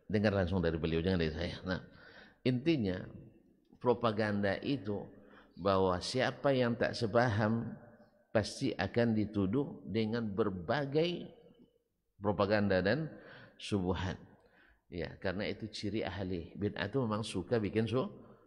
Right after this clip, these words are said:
syubhat. Kalau kita tidak, ini yang jelas-jelas saja. Kaum muslimin dan muslimat dirahmati Allah. Berkata Syekh,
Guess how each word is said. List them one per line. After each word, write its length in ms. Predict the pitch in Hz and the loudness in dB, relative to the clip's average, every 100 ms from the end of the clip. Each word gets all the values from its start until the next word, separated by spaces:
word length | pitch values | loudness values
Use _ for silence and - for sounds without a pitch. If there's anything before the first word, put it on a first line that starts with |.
| _ _ _ | _ _ _
syubhat. 480 | - 110 123 110 - 104 - | -4 -4 -2 -4 -8 -12 -12
Kalau 160 | 110 127 | -8 -8
kita 240 | 139 156 | -8 -6
tidak, 200 | 139 - - _ _ _ - | -6 -8 -14 _ _ _ -12
ini 240 | - 110 120 | 0 4 6
yang 80 | 110 | 6
jelas-jelas 560 | 101 95 95 90 101 | 4 2 2 0 -2
saja. 240 | 107 98 95 - - _ _ _ _ - - | -6 -8 -10 -14 -20 _ _ _ _ -20 -4
Kaum 240 | 147 135 | -2 -2
muslimin 240 | - 110 | -2 -2
dan 120 | 110 98 | 0 -2
muslimat 320 | 92 92 87 | -2 -4 -4
dirahmati 400 | 65 71 80 76 | -4 -6 -6 -6
Allah. 320 | 64 - 60 62 _ _ _ _ _ _ _ _ _ - | -6 -8 -10 -12 _ _ _ _ _ _ _ _ _ -2
Berkata 400 | 107 143 143 131 | 0 2 2 0
Syekh, 320 | - 143 139 | -2 -4 -6